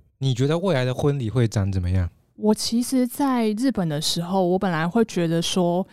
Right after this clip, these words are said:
Speaker 2: 台湾的婚礼好像慢慢会往日本的那个方向走，就是说很多东西会很精致，然后会重仪式感。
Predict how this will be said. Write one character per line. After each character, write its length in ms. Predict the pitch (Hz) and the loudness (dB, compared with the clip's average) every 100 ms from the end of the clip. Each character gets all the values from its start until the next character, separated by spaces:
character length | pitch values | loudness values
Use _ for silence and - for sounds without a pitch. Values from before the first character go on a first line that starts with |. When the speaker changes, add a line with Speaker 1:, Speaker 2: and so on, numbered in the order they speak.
| - - | -16 -20
Speaker 2:
台 180 | - 214 | -6 -2
湾 140 | 285 | 0
的 100 | 277 | 0
婚 240 | 214 233 233 | 0 0 0
礼 260 | 185 165 | -2 -6
好 160 | 160 175 | -4 -2
像 400 | - 262 233 190 - - - - - | 0 0 0 -2 -8 -20 -20 -20 -6
慢 200 | 294 262 | -2 0
慢 220 | 269 240 | 2 2
会 120 | 262 | 2
往 300 | 190 147 - 233 | 0 -2 -4 0
日 100 | 240 | 2
本 140 | 160 | 2
的 60 | 156 | 0
那 100 | 190 | 0
个 100 | 180 | 0
方 180 | 175 | -2
向 240 | 175 175 170 | 0 0 0
走， 180 | 151 160 | -4 -2
就 100 | 208 | 0
是 120 | 226 | 0
说 240 | 214 202 | 2 0
很 160 | 196 175 | 0 -2
多 100 | 185 | 0
东 160 | 202 220 | 0 0
西 100 | 214 | 0
会 120 | 208 | 0
很 120 | 151 | -2
精 220 | 151 170 | -2 0
致， 160 | 175 180 | 0 0
然 100 | 160 | 0
后 60 | |
会 100 | 175 185 | 0 0
重 240 | 190 151 | 0 0
仪 80 | 147 | -2
式 200 | - - | -2 -2
感。 220 | - - | -2 -2